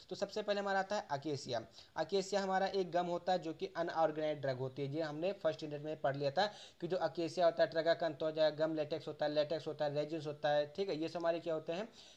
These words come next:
ये हमारी unorganized drug होती है। तो ये क्या होते हैं, Acacia is the gum that exude, exude का मतलब क्या होता है, ऑब्टेन करते हैं या बाहर निकालते हैं, कोई physical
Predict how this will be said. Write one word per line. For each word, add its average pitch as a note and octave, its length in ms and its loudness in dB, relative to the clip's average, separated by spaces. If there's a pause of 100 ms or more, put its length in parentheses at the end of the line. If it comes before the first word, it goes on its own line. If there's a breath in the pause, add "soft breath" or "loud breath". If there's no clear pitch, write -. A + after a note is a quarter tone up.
(100 loud breath)
ये F3+ 100 2
हमारी F3 300 2 (260 loud breath)
unorganized E3 720 4
drug C#3 180 2
होती C3+ 300 -4
है। C3 140 0
तो E3+ 140 -8
ये F#3 200 0
क्या F#3+ 160 4
होते E3 180 2
हैं, - 100 -4
Acacia E3 460 -2
is E3+ 160 -4
the F#3 100 2 (120)
gum D#3+ 200 6 (480 loud breath)
that G3 280 4
exude, - 600 -4
exude F#3+ 300 -4
का G#3 120 2
मतलब F#3+ 300 0
क्या G3 100 0
होता G3 140 0
है, - 140 -4
ऑब्टेन F#3 320 4
करते F#3+ 260 0
हैं F#3 80 -2
या F#3 140 4
बाहर D#3 280 0
निकालते F3+ 280 2
हैं, F#3+ 120 -2
कोई F#3 180 0
physical D#3+ 400 0